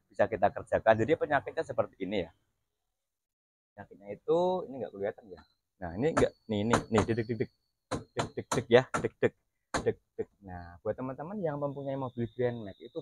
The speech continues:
pasti kaca seret, seret banget. Jadi buat teman-teman kalau seret jangan dipaksa, ya. Dilicinkan karetnya seperti di video-video saya, karena kalau nggak dilicinkan maka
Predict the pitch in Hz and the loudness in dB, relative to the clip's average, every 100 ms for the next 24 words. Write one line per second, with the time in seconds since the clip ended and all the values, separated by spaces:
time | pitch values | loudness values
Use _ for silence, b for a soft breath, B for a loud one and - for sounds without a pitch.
0 | - 107 110 - 135 107 - 110 - 98 | -2 0 0 -6 -14 -14 -16 -18 -18 -16
1 | - _ _ _ _ _ 127 160 - - | -16 _ _ _ _ _ -2 -2 -4 -10
2 | 95 90 - 123 123 107 107 98 104 139 | -10 -10 -6 -4 -2 -4 -4 -8 -8 -10
3 | 117 104 98 135 - 104 95 90 - - | -6 -6 -6 -8 -8 -8 -10 -10 -16 -20
4 | _ 90 85 - _ _ _ - 196 202 | _ -10 -10 -16 _ _ _ 4 6 6
5 | 185 185 170 151 139 135 156 175 - 113 | 4 2 0 -2 -4 -8 -12 -12 -12 -14
6 | _ 131 143 147 120 98 104 101 98 101 | _ -4 -2 -2 -4 -12 -10 -10 -10 -12
7 | 101 90 120 120 82 - 90 127 - 107 | -16 -4 0 0 -2 -8 -10 -10 -6 -4
8 | 101 104 - 117 156 - 151 131 101 123 | -4 -6 -6 -10 -10 -8 -8 -8 -10 -6
9 | 147 | -6